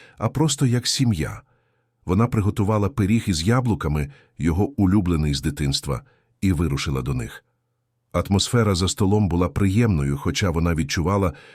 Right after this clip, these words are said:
що за цією ввічливістю ховається якийсь підтекст. Під час вечері розмова поступово перейшла до теми будинку. Антон згадав про труднощі з кредитами,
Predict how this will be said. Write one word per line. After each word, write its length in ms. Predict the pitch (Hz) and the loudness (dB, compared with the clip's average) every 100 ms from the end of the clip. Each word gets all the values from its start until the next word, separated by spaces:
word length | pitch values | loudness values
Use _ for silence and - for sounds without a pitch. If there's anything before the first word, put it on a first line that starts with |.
| _ | _
що 200 | - 101 | -4 0
за 120 | 80 | 0
цією 440 | - 90 90 87 | -2 0 4 4
ввічливістю 800 | 76 87 - 90 76 73 - 87 - _ | 2 0 0 -2 -2 -2 -2 -2 -4 _
ховається 640 | - 107 85 92 87 - | -2 0 2 0 0 0
якийсь 380 | 85 78 92 - | -2 -2 -4 -4
підтекст. 760 | - 139 - 67 - - - - _ _ _ _ _ _ - | -6 -8 -4 -6 -4 -8 -8 -16 _ _ _ _ _ _ -6
Під 140 | 98 | -2
час 240 | 117 92 | 0 0
вечері 480 | 85 78 123 104 78 - _ - | -2 0 0 0 -2 -6 _ -2
розмова 460 | 90 82 107 98 | 0 2 2 2
поступово 600 | - 101 117 - 107 92 | -2 -2 -2 0 0 0
перейшла 560 | 71 90 85 - 101 98 | 0 0 0 0 -2 0
до 120 | 80 | -2
теми 280 | - 90 85 | 0 0 0
будинку. 600 | 78 76 65 60 - - _ _ _ _ | 0 -2 -4 -6 -10 -12 _ _ _ _
Антон 400 | - 110 113 147 | 0 2 4 2
згадав 380 | 117 117 110 120 | 4 2 2 0
про 200 | - 107 | 0 -2
труднощі 520 | - 123 107 104 - | 0 0 2 0 0
з 60 | 95 | -4
кредитами, 640 | - 117 104 69 60 62 | -2 0 0 -2 -6 -8